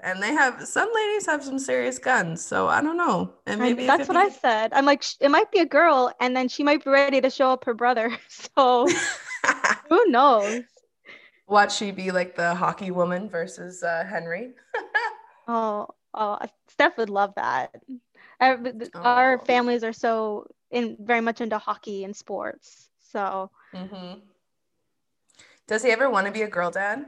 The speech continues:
Speaker 1: or is he,
Speaker 2: Oh, yeah.
Speaker 1: is he, yeah?
Speaker 2: He wants,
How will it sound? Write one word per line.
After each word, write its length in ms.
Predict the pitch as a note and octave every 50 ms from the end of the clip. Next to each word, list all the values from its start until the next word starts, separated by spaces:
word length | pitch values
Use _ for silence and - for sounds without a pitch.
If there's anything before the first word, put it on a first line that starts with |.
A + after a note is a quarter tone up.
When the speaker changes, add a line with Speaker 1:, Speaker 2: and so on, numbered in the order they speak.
| - _ -
Speaker 1:
or 200 | F#3 F3+ F3+ E3+
is 260 | E3 E3 F3+ F#3 -
he, 60 | G3
Speaker 2:
Oh, 80 | C4 B3
yeah. 400 | - F3 F#3 G#3 G#3+ - - G#3+
Speaker 1:
is 60 | A3+
he, 340 | F3 E3+ E3+ E3+ E3+ F#3+ - - _ _ _ _
yeah? 460 | - G3 G3 F3 E3+ F3+ B3+ - - - - - - - - -
Speaker 2:
He 160 | - - E4 E4
wants, 360 | D#4+ E4 F4 F#4+ G4 C#5+